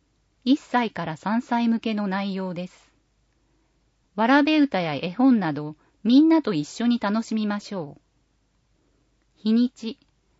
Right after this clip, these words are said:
十日、十七日金曜。時間、対象。一、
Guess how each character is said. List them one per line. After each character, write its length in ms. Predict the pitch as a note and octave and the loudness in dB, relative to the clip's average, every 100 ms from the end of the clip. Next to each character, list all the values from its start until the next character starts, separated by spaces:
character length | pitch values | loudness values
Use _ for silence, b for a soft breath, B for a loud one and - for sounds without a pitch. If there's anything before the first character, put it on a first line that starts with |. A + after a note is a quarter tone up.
| _ _ _ | _ _ _
十 260 | - B3 C4 | 0 2 2
日、 280 | - A#3 - _ _ _ _ - | 2 -2 -4 _ _ _ _ -6
十 280 | G#3 B3+ | 0 0
七 260 | C4 - A#3 | 0 -2 -2
日 440 | A#3 A3 A3 G#3+ _ _ | -2 -4 -10 -14 _ _
金 320 | - G3+ G#3+ | -6 -4 -2
曜。 300 | G3+ E3+ - - _ _ _ _ _ _ _ _ _ | -4 -6 -10 -16 _ _ _ _ _ _ _ _ _
時 180 | - F#3 | -14 -10
間、 360 | - A#3 A#3 - _ _ _ | -4 -4 -4 -10 _ _ _
対 240 | - G#3 | -6 -6
象。 460 | G#3 - F#3 F#3 G3 _ _ _ _ _ _ _ _ | -6 -10 -12 -12 -14 _ _ _ _ _ _ _ _
一、 480 | F3+ - A#3 A#3 | -14 -12 -12 -12